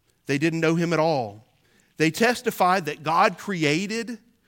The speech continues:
the heavens and the earth. But in their pragmatism, they demonstrated that it was the, it was the Romans who actually ruled the,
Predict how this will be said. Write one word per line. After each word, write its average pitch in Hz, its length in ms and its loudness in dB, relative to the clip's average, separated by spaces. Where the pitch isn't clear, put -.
the 135 80 -6
heavens 196 720 -6
and 147 100 -2
the 131 120 -2
earth. 196 480 -6
But 175 180 2
in 190 300 0
their 185 140 2
pragmatism, 180 960 0
they 170 140 2
demonstrated 147 960 -2
that 165 80 4
it 180 80 0
was 151 280 -2
the, 156 200 -6
it 165 140 0
was 143 160 -6
the 156 80 -2
Romans 165 560 0
who 156 140 2
actually 160 340 -4
ruled 151 440 -4
the, 120 120 -10